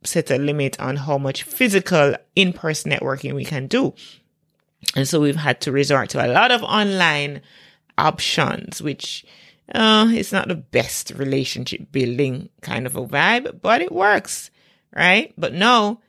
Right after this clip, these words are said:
places are opening up again. So think about how you're gonna go out and connect. And people are,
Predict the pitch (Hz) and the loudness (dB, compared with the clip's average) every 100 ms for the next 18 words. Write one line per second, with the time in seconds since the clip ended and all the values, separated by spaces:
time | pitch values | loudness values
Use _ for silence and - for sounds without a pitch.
0 | _ _ 175 170 165 175 180 - 220 233 | _ _ -4 -4 0 2 2 2 0 2
1 | 254 240 240 247 254 247 196 196 - _ | 0 0 0 -2 2 4 4 0 -8 _
2 | - 170 170 - 190 190 190 175 156 156 | -6 -2 -2 -2 -4 -2 0 2 2 0
3 | 165 160 156 151 143 139 135 135 135 131 | 0 2 4 2 2 2 2 2 -2 -8
4 | - 139 127 - 147 - 175 170 151 | -8 -8 -6 -6 -6 -6 -6 0 0